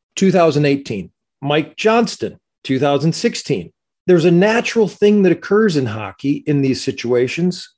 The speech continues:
and it's usually that coaching change at the right time.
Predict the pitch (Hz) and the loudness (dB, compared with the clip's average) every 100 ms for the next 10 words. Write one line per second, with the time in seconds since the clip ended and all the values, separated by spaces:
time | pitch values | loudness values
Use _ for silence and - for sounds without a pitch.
0 | - 160 160 143 - _ _ 160 147 151 | -4 0 0 -2 -8 _ _ -4 -2 -2
1 | 165 156 147 147 143 143 - 165 156 147 | 0 0 2 2 2 0 -2 0 0 0
2 | 139 - 143 139 123 127 127 123 120 - | -4 -2 -2 -2 -2 -2 0 0 -2 -6
3 | 104 85 | -16 -16